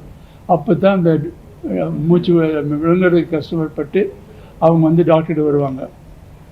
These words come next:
அப்போ வந்து எப்போ தொண்டையில விழுங்க முடியல, கொஞ்ச நாள் போனா விழுங்குனா வலிக்குது,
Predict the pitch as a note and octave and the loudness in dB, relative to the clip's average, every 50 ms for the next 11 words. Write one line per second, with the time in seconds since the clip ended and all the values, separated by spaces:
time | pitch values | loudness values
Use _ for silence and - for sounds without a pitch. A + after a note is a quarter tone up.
0 | - - - - - - D3 D3 C#3+ F3+ E3 E3 E3 E3 E3+ F3+ F3 D#3+ D#3+ E3+ | -20 -20 -20 -20 -14 -10 -8 -6 -2 2 2 4 4 4 4 4 4 4 2 0
1 | E3+ E3 E3 D#3+ - F3+ E3+ E3 D#3+ E3 D#3+ E3+ F3 G3 - - - - - - | 0 0 0 -2 -2 -2 -2 0 0 0 2 2 2 2 0 -4 -10 -18 -20 -20
2 | - - - - - - - - E3 E3 F3 F3 F3 E3+ E3 D#3 E3 D#3+ D#3 D#3+ | -20 -20 -20 -20 -20 -20 -6 0 4 4 6 6 6 6 6 6 6 4 6 4
3 | F3 F3+ G3 - - - - - - - - - - - - - - - - F3+ | 4 2 2 0 -4 -10 -18 -20 -20 -20 -20 -20 -20 -20 -20 -20 -20 -6 -2 0
4 | E3 E3 F3 F3 F3 D#3 - E3 E3 D#3+ F3 F3+ F#3+ - F4+ E4+ D#4+ - - - | 2 4 4 4 4 2 0 -2 0 2 2 2 0 0 -4 -6 -10 -14 -20 -20
5 | - - - - - - - D#3 D#3+ E3+ E3+ E3+ F3 E3+ D3 D3 D3 D#3+ D3+ D3+ | -20 -20 -20 -20 -20 -8 -2 0 2 4 4 4 4 4 4 2 2 0 0 0
6 | E3 D#3 D#3 E3 F3 | 0 0 2 2 0